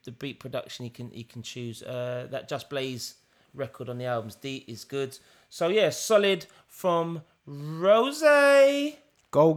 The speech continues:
Speaker 2: get that. It's called Port of Miami two.
Speaker 1: Mm,
Speaker 2: The
Speaker 1: mm.
Speaker 2: original Port of Miami was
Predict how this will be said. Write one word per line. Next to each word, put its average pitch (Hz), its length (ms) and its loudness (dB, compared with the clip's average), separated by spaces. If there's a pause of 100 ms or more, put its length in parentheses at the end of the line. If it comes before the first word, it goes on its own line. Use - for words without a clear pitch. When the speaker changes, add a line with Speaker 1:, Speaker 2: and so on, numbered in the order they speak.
Speaker 2:
get - 380 0
that. 123 320 0
It's 98 180 -12
called 139 340 -4 (120)
Port 170 300 0
of 139 160 -8
Miami 131 540 0 (140)
two. 120 300 -2
Speaker 1:
Mm, 131 360 -12
Speaker 2:
The 127 100 0
Speaker 1:
mm. 123 160 -2
Speaker 2:
original 165 400 2
Port 147 380 -2
of 139 80 0
Miami 143 560 0 (320)
was 113 300 -4